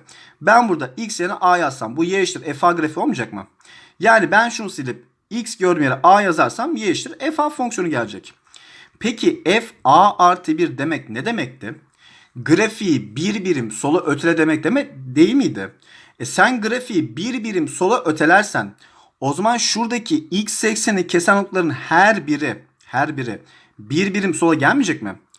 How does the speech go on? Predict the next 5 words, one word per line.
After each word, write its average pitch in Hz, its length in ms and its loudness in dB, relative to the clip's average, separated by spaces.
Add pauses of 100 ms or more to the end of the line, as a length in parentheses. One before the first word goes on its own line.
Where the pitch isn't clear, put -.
(400)
Gelirse 196 480 4
dikkat 175 260 -2
edin, 240 300 -2 (180)
senin 214 580 -2
yeni 151 580 0